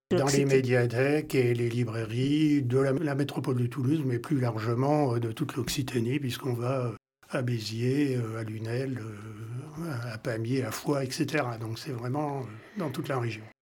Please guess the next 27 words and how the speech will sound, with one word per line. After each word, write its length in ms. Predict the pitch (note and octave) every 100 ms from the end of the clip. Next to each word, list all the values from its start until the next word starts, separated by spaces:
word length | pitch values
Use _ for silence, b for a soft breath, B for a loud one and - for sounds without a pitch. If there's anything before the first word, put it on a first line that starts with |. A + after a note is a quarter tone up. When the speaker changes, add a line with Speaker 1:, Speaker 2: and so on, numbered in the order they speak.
| _
Speaker 1:
Et 100 | G3+
durant 300 | G#3 B3+ A#3+
le 100 | B3+
week-end, 520 | C4 B3+ B3 C4 D4 D4
à 100 | B3+
partir 480 | B3+ A#3+ - C4+ B3+
de 280 | A#3 B3
dix 320 | B3+ - A#3 A#3+
heures ? 160 | B3 C4 _ _
Speaker 2:
À 120 | - D#3
partir 340 | D3+ - E3+
de 120 | D3
dix 240 | C#3+ C3 C3+
heures 120 | B2+
le 80 | A#2+
matin. 340 | G#2+ - B3 B3 _ _ -
Speaker 1:
Et 160 | A3+ - -
tous 200 | D#4+ C4+
les 220 | A#3 C4
détails 580 | F#3+ A#3 A#3 G3+ F3 E3+
à 40 |
ne 120 | G3+
pas 180 | G#3 B3
manquer, 460 | A#3 A#3 C4+ G3 -
toulouse 480 | - B3 A3+ G3 - A3+ G#3+ G#3+ -
polar 280 | A3 G#3+ G3+ - A3+ A3 G3
du 320 | E3+ A3